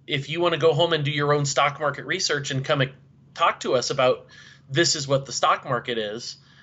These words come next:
as kind of a pre-lesson presentation, "why don't you do this?" And I was getting antsy. And people on Twitter kept saying, "Just leave it. They'll find it. They'll be excited about it. Just leave it."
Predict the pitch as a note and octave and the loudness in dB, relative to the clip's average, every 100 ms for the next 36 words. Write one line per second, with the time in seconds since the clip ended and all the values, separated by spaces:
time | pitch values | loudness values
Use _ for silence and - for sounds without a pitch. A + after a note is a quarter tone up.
0 | _ B2+ B2+ - D3 C#3 C3 - - - | _ 0 0 2 0 4 2 0 -12 -8
1 | F3 F3 E3 D3+ C#3+ C#3+ - _ - D3+ | -6 -6 -8 -10 -12 -12 -20 _ -8 2
2 | D#3 D3+ D#3+ C3+ C3 D#3+ C#3 C3 C#3 G#3 | 4 4 0 -2 -2 -4 -2 -2 -2 -2
3 | - A#2 B2+ C#3 - - - _ - G2+ | -2 -4 -6 -12 -20 -20 -20 _ -10 -4
4 | G#2 A2+ D3 G#3+ A#3 A2+ - - C3 C3 | -4 -4 -4 0 2 2 0 0 2 2
5 | B2+ B2+ B2+ C3 C#3+ C#3 D#3+ A3+ A#3 A#2+ | -2 0 0 0 -2 -2 -2 -4 -4 -4
6 | B2 - - - - - - C#3 C#3+ C#3 | -6 -10 -20 -20 -20 -20 -2 2 4 2
7 | D3+ F#3 F3 F3 F3 F3+ F3+ D3+ - C#3+ | -2 -2 0 0 0 -2 0 -2 0 0
8 | B2+ C3 C#3+ F#3 G3 C#3+ A2 A#2 C3+ C3+ | 2 0 0 -4 -4 -2 -2 2 2 2
9 | C#3 C#3+ E3 F3+ C#3+ B2+ A2 G#2+ G2 D#3 | 0 2 0 -2 -2 -4 -4 -8 -2 2
10 | E3 E3 E3 E3 F3 C#3 A#2 - D3 F#3 | 2 2 0 0 0 -4 -10 -8 -6 -2
11 | G3+ - | -2 -2